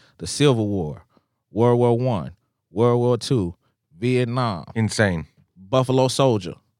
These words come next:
Speaker 1: I got ancestors all over the place. I got one ancestor that l-, left during the, I wanna say, and if somebody's on this pod, listening to this podcast, and it is a historian,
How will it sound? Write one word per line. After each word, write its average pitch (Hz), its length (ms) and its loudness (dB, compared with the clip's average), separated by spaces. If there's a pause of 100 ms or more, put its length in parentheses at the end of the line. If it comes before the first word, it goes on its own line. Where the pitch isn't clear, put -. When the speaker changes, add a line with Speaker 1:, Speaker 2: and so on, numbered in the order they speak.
Speaker 1:
I 113 120 0
got 127 300 -4
ancestors 117 560 -8
all 120 280 0
over 123 240 0
the 107 100 -4
place. 95 240 -6
I 135 100 -2
got 143 200 -2
one 165 220 -8
ancestor 117 560 -8 (720)
that 104 320 -4 (240)
l-, 90 280 -10 (280)
left 135 580 -2 (500)
during 123 360 -2
the, 110 280 -4 (1040)
I 98 120 -4
wanna 143 300 0
say, 127 340 0
and 113 200 -2
if 107 140 -2
somebody's 160 360 0
on 135 120 -8
this 123 120 -10
pod, 131 360 -4
listening 127 360 -2
to - 80 -4
this 110 140 -2
podcast, 110 600 -2
and 123 200 -4
it - 100 -14 (180)
is 131 160 0
a 127 60 2
historian, 110 640 -2